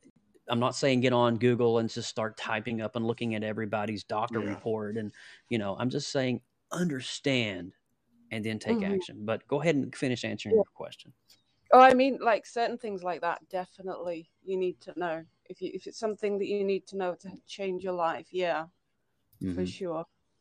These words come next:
Speaker 3: I could do with picking your brain with the liver thing, 'cause my son was diagnosed with cirrhosis because of
Speaker 1: Mm-hmm.
Speaker 3: the chemo,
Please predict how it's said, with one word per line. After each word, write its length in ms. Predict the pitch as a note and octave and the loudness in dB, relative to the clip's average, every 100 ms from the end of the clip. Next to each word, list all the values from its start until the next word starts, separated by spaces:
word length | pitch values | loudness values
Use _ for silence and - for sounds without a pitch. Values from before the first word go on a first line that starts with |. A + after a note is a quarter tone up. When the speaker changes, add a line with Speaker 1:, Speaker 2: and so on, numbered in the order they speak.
| _ - | _ -2
Speaker 3:
I 100 | G3 | -2
could 200 | G3 G3+ | -2 -2
do 120 | G#3 | 0
with 180 | A3 A3 | 0 -2
picking 300 | A#3 G#3+ G3 | -10 -4 -2
your 120 | G3 | -2
brain 400 | F3+ F#3 F3+ F#3 | -2 -2 0 -2
with 140 | F3+ F3 | -6 -10
the 300 | - F3 F3 - | -10 -10 -10 -10
liver 240 | F#3 E3+ | -8 -6
thing, 400 | F#3+ G3+ F#3+ A3 A3 | -8 -8 -6 -8 -12
'cause 460 | G3+ F#3+ F#3 - | -8 -8 -8 -12
my 260 | F3+ F#3 F#3 | -8 -6 -6
son 340 | F#3 F#3+ F#3+ | -6 -4 -2
was 140 | F#3 F3+ | -2 -2
diagnosed 600 | F#3 F3 F3+ F3+ F3+ - | -2 -2 -2 -4 -6 -8
with 140 | - | -12
cirrhosis 960 | - F#3 F3 F3+ F#3 G3 G#3+ - - - _ _ _ - | -8 -4 -2 -2 -6 -8 -8 -12 -20 -20 _ _ _ -12
because 420 | - F#3+ - F#2+ A2+ | -8 -4 0 2 0
of 80 | |
Speaker 1:
Mm-hmm. 60 | C3 | -4
Speaker 3:
the 60 | - | -8
chemo, 240 | - G3 | -6 -6